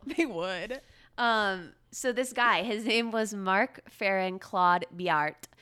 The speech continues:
Speaker 2: He is allegedly a member of this, how do you say that? Ndrangheta?
Speaker 1: Yeah, I would guess that's not
Speaker 2: Ndrangheta crime syndicate,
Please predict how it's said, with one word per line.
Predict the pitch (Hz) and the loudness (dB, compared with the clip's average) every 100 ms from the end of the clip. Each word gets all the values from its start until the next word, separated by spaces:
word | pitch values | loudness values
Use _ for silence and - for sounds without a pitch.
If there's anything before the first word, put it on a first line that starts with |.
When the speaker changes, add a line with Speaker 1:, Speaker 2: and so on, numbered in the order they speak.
| - - - | -20 -20 -20
Speaker 2:
He | - 214 208 | -14 -4 -2
is | 208 202 - _ _ | 0 -2 -8 _ _
allegedly | 202 196 220 381 539 415 | -6 -4 -4 -4 -4 -4
a | |
member | 226 208 220 | -4 -4 -4
of | 180 180 190 175 | -4 -4 -8 -4
this, | 185 262 - - - _ _ - | -2 -2 -6 -10 -12 _ _ -4
how | 196 | -2
do | 220 | -2
you | |
say | - 185 | 0 0
that? | 180 104 - - - - _ _ _ _ _ _ _ - | 0 -2 -6 -10 -20 -20 _ _ _ _ _ _ _ -12
Ndrangheta? | 190 185 180 180 175 220 _ 508 587 _ _ - | -6 0 0 0 -4 -6 _ -14 -14 _ _ -8
Speaker 1:
Yeah, | 208 185 | -2 0
I | 170 | 0
would | 175 | -2
guess | 170 165 - - | -4 -6 -8 -12
that's | 160 220 | -8 -2
not | 233 233 | 0 0
Speaker 2:
Ndrangheta | 240 480 539 587 640 - - - | 0 -2 -2 -6 -6 -12 -20 -14
crime | - 233 226 | -2 0 0
syndicate, | 208 208 175 165 151 147 - - | -6 -8 -6 -4 -4 -6 -10 -18